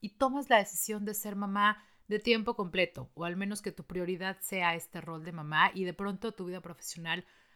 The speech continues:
pasa a un segundo plano o decides ponerla en pausa, etcétera. Estos momentos en los que las circunstancias están cambiando. Otro ejemplo puede ser, por ejemplo, cuando terminaste una relación.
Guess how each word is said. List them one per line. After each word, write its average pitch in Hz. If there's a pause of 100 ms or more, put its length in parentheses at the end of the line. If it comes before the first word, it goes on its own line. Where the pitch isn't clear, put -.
(140)
pasa 208 (340)
a 196
un 208
segundo 196
plano 202
o 185
decides 185
ponerla 165
en 160
pausa, 185
etcétera. 190 (300)
Estos 285
momentos 202 (640)
en 202
los 196
que 226
las 202
circunstancias 220
están 180
cambiando. 160 (400)
Otro 247
ejemplo 233
puede 214
ser, 196
por 202
ejemplo, 170
cuando 185 (400)
terminaste 226
una 220
relación. 165